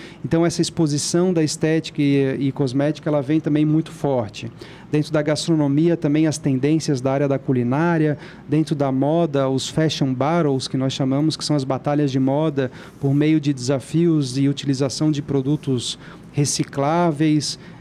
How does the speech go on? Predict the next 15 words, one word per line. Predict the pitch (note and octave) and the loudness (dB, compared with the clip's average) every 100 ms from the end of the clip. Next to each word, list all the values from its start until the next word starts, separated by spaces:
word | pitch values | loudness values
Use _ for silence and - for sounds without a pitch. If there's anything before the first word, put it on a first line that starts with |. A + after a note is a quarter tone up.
| - | -4
no | C#3 C#3 | -2 0
qual | D3 D3+ | 2 0
os | C#3 | 0
alunos | C#3+ D3+ D#3 | 0 0 0
são | D3 | -2
tão | C3+ F3+ | 0 -2
criativos | F#3 E3+ D3 - E3 E3 D#3 | 0 0 0 0 -2 0 -2
e | D#3 | -2
conseguem | D#3 C#3 D#3 D3 | -2 -2 -2 -2
pensar | D3+ C#3 D3 | -2 -2 -2
sempre | - E3 D#3+ | 0 0 0
em | D#3 | 0
coisas | D#3 D3 - | 0 0 -2
tão | - D#3 | -2 0
bacanas. | D#3+ - B2 G#2+ G2+ - | -2 -2 -6 -6 -14 -16